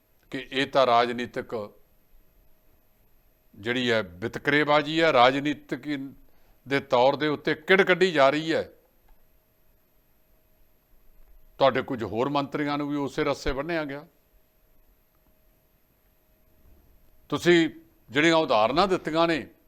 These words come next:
ਕਿ ਅੱਜ ਕੱਲ੍ਹ ਦਿੱਲੀ ਜਾ ਕੇ ਦੇਖ ਲਓ, ਉੱਥੇ ਵੱਡੇ ਵੱਡੇ ਕੱਟ ਲੱਗਦੇ ਆ।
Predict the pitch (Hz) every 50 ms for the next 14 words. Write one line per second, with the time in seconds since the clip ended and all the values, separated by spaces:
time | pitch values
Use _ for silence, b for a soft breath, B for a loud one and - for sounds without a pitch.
0 | _ _ _ _ _ _ _ _ _ _ _ _ _ _ _ _ _ _ _ _
1 | _ _ _ _ _ - 147 147 - - - 135 151 156 165 196 - 214 208 202
2 | 180 131 139 135 151 165 170 160 160 156 147 - 165 147 127 139 143 - 160 151
3 | 160 147 139 131 - 151 117 123 123 135 165 160 165 156 165 156 - 151 131 -
4 | - 160 156 160 156 151 165 165 160 135 98